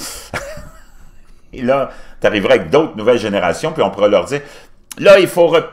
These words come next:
il faudra atteindre ces objectifs-là avant deux mille soixante-quinze, deux mille cent, deux mille cent cinquante, deux mille deux cents, deux mille trois cents, deux mille quatre cents. » Ça, c'est, hein, la nouvelle méthode, euh,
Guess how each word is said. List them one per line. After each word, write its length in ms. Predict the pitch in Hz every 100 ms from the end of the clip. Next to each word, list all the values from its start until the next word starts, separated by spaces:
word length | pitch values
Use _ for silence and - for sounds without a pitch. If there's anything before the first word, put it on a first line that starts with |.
| -
il 320 | 120 - -
faudra 340 | - 143 156
atteindre 340 | 156 - 175 156
ces 240 | 156 139
objectifs-là 640 | 139 135 123 151 143 143
avant 180 | 151 143
deux 200 | 120 185
mille 160 | 185 190
soixante-quinze, 720 | 160 175 175 147 185 170 98
deux 200 | 151 185
mille 180 | 180 160
cent, 280 | 117 185 139
deux 160 | 180
mille 160 | 180 170
cent 140 | 165
cinquante, 440 | 160 160 160 151 185
deux 160 | 196
mille 180 | 165 175
deux 160 | 165 156
cents, 220 | 165 147
deux 160 | 143
mille 140 | 175 165
trois 220 | - 151
cents, 220 | - 156 - - -
deux 160 | 165
mille 180 | 151 139
quatre 200 | 139 117
cents. » 260 | - 196 190 - - -
Ça, 300 | - - 147
c'est, 480 | 147 - 107 90 76 - - - - - - - - - - - - - - -
hein, 260 | 78 87 - - - - - _ _
la 100 | 73
nouvelle 320 | 73 80 92
méthode, 680 | 80 73 98 104 85 69 69 - - - _ _ _ _ _
euh, 140 | -